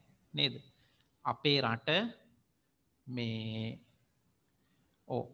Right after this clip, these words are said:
පාලනය කරේ මම වෙන ලංකාව කෙටියෙන් නැන්දා. හොඳේ. අපි හිතමු මේ ලංකාව කියලා. නේද? වටේම තියෙන මුහුදනේ. <clears throat> මේක පුතේ දූපතක්. නේද?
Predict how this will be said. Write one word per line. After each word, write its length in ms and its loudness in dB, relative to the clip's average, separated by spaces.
පාලනය 560 6
කරේ 300 -8
මම 220 -2
වෙන 180 -2
ලංකාව 420 0
කෙටියෙන් 420 -4
නැන්දා. 440 0
හොඳේ. 320 -8
අපි 260 -4
හිතමු 140 -4
මේ 160 -4
ලංකාව 500 2
කියලා. 280 -10
නේද? 180 -2
වටේම 480 0
තියෙන 300 6
මුහුදනේ. 500 4
<clears throat> 840 0
මේක 300 0
පුතේ 320 0
දූපතක්. 580 2
නේද? 260 0